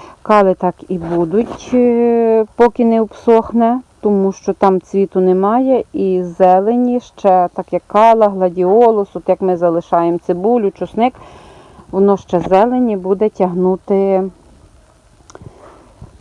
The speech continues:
поживні речовини. Ще буде набирати сили і дозрівати цибулина. У хризантемі я чогось так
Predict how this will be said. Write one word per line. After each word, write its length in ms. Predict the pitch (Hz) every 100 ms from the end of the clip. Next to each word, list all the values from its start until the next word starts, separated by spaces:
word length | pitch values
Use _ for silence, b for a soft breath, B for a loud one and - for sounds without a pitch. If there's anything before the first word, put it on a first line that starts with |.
| - -
поживні 380 | 214 202 208 196
речовини. 600 | 196 - 185 160 156 165
Ще 100 | -
буде 200 | 196 202
набирати 480 | 208 175 175 175 -
сили 280 | - 233 262
і 40 |
дозрівати 480 | 196 165 175 175 180 -
цибулина. 600 | - 170 160 160 151 - - -
У 240 | - 190 196
хризантемі 960 | - 202 185 202 190 240 262 285 302 302 B B B B B B B B - _
я 320 | - 175 190 180
чогось 320 | - 185 170
так 160 | 170